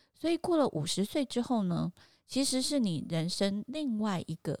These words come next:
开拓的时间。但是呢，这个时候你身体都还很健康啊，你的心情、你的身材也还 OK，身体也 OK，那你的这个资本也 OK 的情况之下，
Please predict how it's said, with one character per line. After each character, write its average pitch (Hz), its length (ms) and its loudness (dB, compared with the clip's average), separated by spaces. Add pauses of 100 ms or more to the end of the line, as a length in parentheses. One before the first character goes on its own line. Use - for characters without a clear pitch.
(100)
开 - 280 -4
拓 - 180 -2
的 - 100 -6
时 - 300 -8
间。 147 320 -2 (500)
但 339 200 0
是 311 160 -2
呢， 277 160 0
这 277 100 -2
个 269 100 4
时 233 160 4
候 240 120 2
你 180 100 0
身 202 240 0
体 - 160 -6
都 170 140 0
还 151 160 0
很 156 180 -2
健 156 260 -2
康 165 320 -2 (220)
啊， 160 180 -2 (340)
你 214 120 2
的 226 100 2
心 285 280 -2
情、 170 400 -4
你 190 160 -6
的 214 320 0
身 277 320 0
材 165 500 -2 (300)
也 175 180 -4
还 170 200 2
OK， 240 460 2
身 254 240 0
体 208 180 0
也 143 60 4
OK， 220 520 4 (420)
那 233 380 2
你 185 180 -2
的 180 260 2
这 240 200 -4
个 175 260 2
资 240 320 -10
本 170 180 2
也 143 140 -2
OK 170 560 0
的 156 100 0
情 147 220 -4
况 170 240 -4
之 160 100 -4
下， 156 280 -2